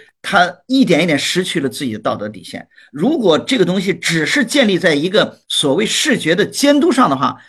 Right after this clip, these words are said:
它是个外部的，你没有从内心里边的那种良知的自我的监督。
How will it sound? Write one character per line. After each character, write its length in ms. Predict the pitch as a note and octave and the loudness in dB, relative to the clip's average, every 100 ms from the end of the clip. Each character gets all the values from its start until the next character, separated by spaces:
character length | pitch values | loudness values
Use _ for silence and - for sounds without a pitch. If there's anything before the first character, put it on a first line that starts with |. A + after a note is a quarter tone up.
| _ _ _ _ - | _ _ _ _ -4
它 120 | D4 | -2
是 120 | C4+ | 0
个 80 | C4 | 4
外 180 | D#4+ G3 | 4 4
部 140 | F3+ | 2
的， 100 | D#3 | 0
你 140 | D3 | 2
没 80 | E3 | 2
有 100 | C4+ | 2
从 320 | B3 E3+ G#3+ | 0 -4 -4
内 260 | A#3+ E4 A3 | 0 2 2
心 320 | E3+ C#4 D#4+ D4 | 0 -2 2 2
里 120 | D3 | 2
边 140 | C3 | 0
的 80 | C#3 | 0
那 60 | C#3 | -2
种 120 | B2+ | -2
良 240 | A2+ G#2+ | -4 -8
知 140 | A#2 A#2 | -10 -12
的 80 | |
自 220 | A2+ - B2+ | -12 -10 -12
我 120 | F2 | -12
的 80 | F2+ | -14
监 220 | - F#2 | -16 -18
督。 160 | - | -20